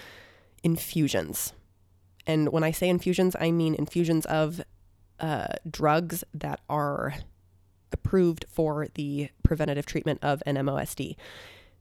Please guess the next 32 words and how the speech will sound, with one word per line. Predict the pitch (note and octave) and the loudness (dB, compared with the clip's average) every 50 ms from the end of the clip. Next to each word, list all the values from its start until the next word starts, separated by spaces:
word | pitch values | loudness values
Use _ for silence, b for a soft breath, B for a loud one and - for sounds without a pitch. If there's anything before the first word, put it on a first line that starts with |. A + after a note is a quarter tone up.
| _ _ _ _ | _ _ _ _
There | F3+ F#3+ G#3+ - - | 6 6 6 6 4
are | G3+ G3 F#3+ F#3 F3+ F3 D#3+ D3 D#3+ B B B B B B _ _ _ _ _ _ _ _ - | 2 4 4 4 4 2 2 0 -2 B B B B B B _ _ _ _ _ _ _ _ 0
a | F3+ | 2
number | F3+ F3 E3+ F3+ F#3+ F#3+ | 2 4 4 4 2 2
of | F3 | 2
different | F3+ - F#3 D#3+ C#3 | 2 0 0 0 2
drugs | E3+ D#3 D#3 E3 E3+ - | 2 2 2 2 -2 -4
that | - D#3+ | -2 -2
are | D#3+ D3+ D3 - - - | 0 0 -2 -2 -2 -4
approved | - - - - D#3 D3 D3+ D#3+ - - | -4 -2 0 0 0 0 0 -2 -4 -8
for | - - - D#3+ D#3 - - | -8 -4 -2 0 0 0 0
N | D#3 D#3 | 0 0
M | D3+ D3+ | 2 2
O | D3 D3+ | 2 0
S | D3+ D#3 - | 0 -2 -4
D, | - - D3 D3+ D#3+ - - | -4 -4 -2 -2 -2 -2 -2
and, | - D#3 D3 D3 D3+ D3 - - - | -2 -2 0 0 -2 -2 -4 -6 -6
um, | D#3+ D3+ C3 C3 C3 A2+ - - - _ | -4 -4 -2 -2 -4 -6 -8 -10 -12 _
research | F3 D#3+ E3 - E3+ - | -2 0 0 0 0 -2
is | - - | -2 -4
continually | - - C#3+ - - - F3 E3+ E3+ E3 E3 D#3+ D#3+ D#3+ - - | -2 -2 -4 -4 -2 0 0 2 2 2 2 0 0 -2 -4 -4
being | D#3 D#3+ D3+ D3 D3 D3 | -4 -2 -2 0 0 0
done, | D3 D3 C#3 D#3 G#3 A3+ - - | 0 2 2 2 2 2 0 0
and | D3+ D3 D3 D3+ D3 - | -2 -2 -2 -2 -4 -2
the, | D3+ D3 C#3 - - - C#3+ - - - _ _ - | -2 -2 -2 -2 -4 -6 -8 -10 -16 -20 _ _ -4
the | D#3+ D3+ D3 D#3 - | -2 -2 -2 -4 -8
geography | D3+ C#3 C#3+ D#3 E3+ G#3 G#3 G#3+ - A3 | -6 0 2 4 4 4 2 2 0 0
of | G3+ F#3+ | 0 0
the | - - | 0 0
condition | - E3+ E3+ E3+ - - D3 D3+ | 0 0 2 2 0 0 -2 -2
has, | D3+ C#3+ - - - _ | -4 -6 -8 -10 -14 _
has | - D#3 C#3+ D3+ - - - | -10 -8 -8 -8 -10 -14 -16